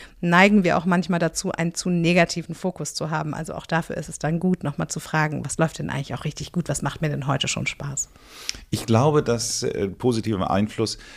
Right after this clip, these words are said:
Speaker 2: nochmal dann auf die Seite des Works raufzukommen. Man sagt ja immer so, wenn du das machst, in dem du gut bist, dann wirst du auch erfolgreich sein. Ich halte das für eine gewisse Binse, weil ich glaube, dass wenn man jetzt bei dem Beispiel bleibt, dass man sich dann,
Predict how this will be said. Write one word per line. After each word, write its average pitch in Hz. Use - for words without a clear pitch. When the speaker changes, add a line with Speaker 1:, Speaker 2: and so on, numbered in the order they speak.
Speaker 2:
nochmal 98
dann 92
auf -
die 87
Seite 90
des 73
Works 82
raufzukommen. 82
Man -
sagt 101
ja 113
immer 107
so, 95
wenn 95
du 80
das 104
machst, 92
in 95
dem 90
du 78
gut 131
bist, 117
dann 95
wirst 90
du -
auch 80
erfolgreich -
sein. -
Ich -
halte 113
das 113
für -
eine 101
gewisse 90
Binse, 131
weil 101
ich -
glaube, 104
dass -
wenn 95
man 92
jetzt -
bei 87
dem 78
Beispiel 104
bleibt, 73
dass 85
man 82
sich 78
dann, 104